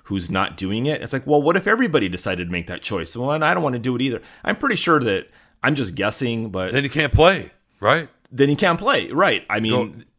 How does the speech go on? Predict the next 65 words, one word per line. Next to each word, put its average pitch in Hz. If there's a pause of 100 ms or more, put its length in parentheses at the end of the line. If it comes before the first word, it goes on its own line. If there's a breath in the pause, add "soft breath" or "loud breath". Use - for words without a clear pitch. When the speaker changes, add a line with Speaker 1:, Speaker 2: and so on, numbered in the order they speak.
(200)
Speaker 2:
Go, 117
right. 95
Speaker 1:
it, 131
it's, 127
it's 143
just, -
it's 135
just 165
not, 139
I 123
don't 156
think 156
it's 180
fair 104
to 104
the 90
teammates 80 (220)
because 110
they 139
didn't, 123
they 143
didn't 98
make 85
that 87
choice. 85
They 110
sacrificed. 95 (200 soft breath)
Maybe 101
they 107
didn't 101
agree 98
with 104
the 92
whole 98
vaccination 92
thing, 87
but 95
they 113
want 110
to 98
be 101
there 92
for 98
their 85
team 90 (360 loud breath)
and, 87
you 104
know, 85 (320)
either 87
pursue 95
a 82
championship 135
or 87
the 76
rebuild, 107
whatever 92
the 92
case 92
may 85
be. 82
But 82
it's 98
just -
not 87
fair. -